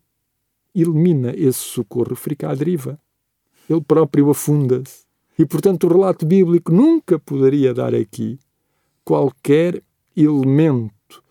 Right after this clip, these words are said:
de domínio do género masculino sobre o género feminino. Isso seria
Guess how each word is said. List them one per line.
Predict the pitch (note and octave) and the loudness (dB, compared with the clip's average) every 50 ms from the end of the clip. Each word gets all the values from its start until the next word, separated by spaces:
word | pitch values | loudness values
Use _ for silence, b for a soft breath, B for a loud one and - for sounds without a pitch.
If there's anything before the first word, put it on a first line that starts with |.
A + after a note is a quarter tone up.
| _ _ _ _ _ - | _ _ _ _ _ -12
de | B2+ A#2 A2+ C3 C3+ C3+ B2+ B2+ A#2+ | -10 -4 -2 2 2 4 4 2 0
domínio | A#2 B2+ C3 C3+ C#3+ D#3+ F3 F3 E3 D#3+ D#3+ E3+ F3 F3 F3+ F3 _ _ _ _ _ _ _ _ _ _ _ | 0 0 2 4 4 4 4 4 4 4 2 2 2 2 0 -4 _ _ _ _ _ _ _ _ _ _ _
do | C3 A#2+ A#2 C3 C#3 C#3 C3+ B2+ B2 B2 B2 C3+ - _ | -12 -6 -2 0 0 2 2 2 0 -2 -4 -6 -10 _
género | - G2+ G#2 C#3+ D3 C#3+ C3+ C3 C3+ | -8 -2 0 0 0 0 0 0 0
masculino | C#3 C3+ B2+ - - - C3 B2 B2 B2 B2 C3 C3+ C#3 C#3 _ _ _ _ _ _ _ _ _ _ | 0 0 -2 -4 -6 -6 -2 0 0 0 0 -2 -4 -6 -10 _ _ _ _ _ _ _ _ _ _
sobre | - - - C3+ B2 A#2+ A#2+ | -20 -4 -2 0 0 0 0
o | A#2+ | -2
género | A2 A#2 A#2+ A#2 A#2 A#2+ A#2 A2+ | 0 0 0 0 0 -2 -6 -8
feminino. | - - - - A#2+ A#2+ A#2 A2+ A2 G#2 G#2 G2+ G#2 - _ _ _ _ _ | -12 -10 -6 -4 -2 0 0 0 -2 -2 -4 -8 -12 -16 _ _ _ _ _
Isso | - B2 A2+ - | -4 -4 -4 -4
seria | - - - - A#2 A2 A2+ A#2 A#2 A#2 A#2+ | -4 -6 -4 -4 -2 0 0 2 2 0 0